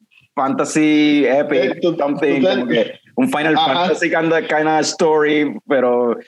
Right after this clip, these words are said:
Speaker 1: sea, este tipo tiene este quest, entonces hay unos, los ángeles, hay unos ángeles que cayeron y son unos golems y como que, y están estos factions y de humanos que son más, como que, "What the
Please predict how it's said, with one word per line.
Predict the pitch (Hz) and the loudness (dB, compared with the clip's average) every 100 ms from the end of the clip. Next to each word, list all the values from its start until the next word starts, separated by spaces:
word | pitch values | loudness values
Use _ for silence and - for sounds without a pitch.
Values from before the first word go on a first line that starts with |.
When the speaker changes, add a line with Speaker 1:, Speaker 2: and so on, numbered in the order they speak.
| - - _ | -20 -20 _
Speaker 1:
sea, | 151 | -2
este | 131 143 | 0 -2
tipo | 156 160 | 0 0
tiene | 135 135 | 0 -2
este | 156 | -4
quest, | - 156 156 156 151 - | -2 0 2 0 -2 -4
entonces | 135 123 156 | -4 -2 -2
hay | 131 | 0
unos, | 135 147 - _ _ _ _ | 0 -2 -8 _ _ _ _
los | 131 - | -4 -2
ángeles, | 123 131 151 156 151 | -2 -2 0 0 -2
hay | 127 | -2
unos | 135 | -2
ángeles | 135 143 151 | 0 0 -2
que | 147 | -4
cayeron | 143 135 143 143 143 | -2 2 2 2 0
y | |
son | 135 131 | 0 0
unos | 139 147 117 98 | 0 0 -2 -4
golems | 107 123 147 143 143 131 120 | -2 0 2 2 2 2 2
y | 110 107 | 2 0
como | 117 110 107 | 0 0 0
que, | 107 101 - _ | 0 -2 -8 _
y | 98 104 | 0 0
están | 101 110 113 | -2 -4 -4
estos | 131 139 113 _ _ _ - | -4 -6 -6 _ _ _ -6
factions | 131 139 - 135 131 113 | -4 -2 -2 0 0 -2
y | 104 107 | -2 -2
de | 110 117 110 | 0 2 2
humanos | 107 104 127 127 127 123 | 2 0 0 0 -2 -4
que | 127 | -6
son | 120 117 | -2 0
más, | 123 117 117 | 0 0 -2
como | 127 123 | -2 0
que, | 110 | 0
"What | 113 147 120 | 0 -2 -4
the | 127 117 107 | -2 -2 -2